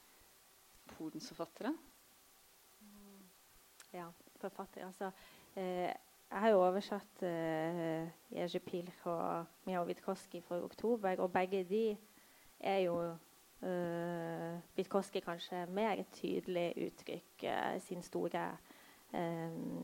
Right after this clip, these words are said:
Speaker 2: takknemlighetsgjeld, eller, altså, at Gombrowicz har vært en viktig inspirasjon.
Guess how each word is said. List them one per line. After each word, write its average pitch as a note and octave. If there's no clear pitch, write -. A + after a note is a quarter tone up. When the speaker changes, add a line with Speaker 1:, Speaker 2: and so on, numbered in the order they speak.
Speaker 2:
takknemlighetsgjeld, E3
eller, -
altså, E3
at -
Gombrowicz F3
har E3+
vært -
en E3+
viktig E3+
inspirasjon. -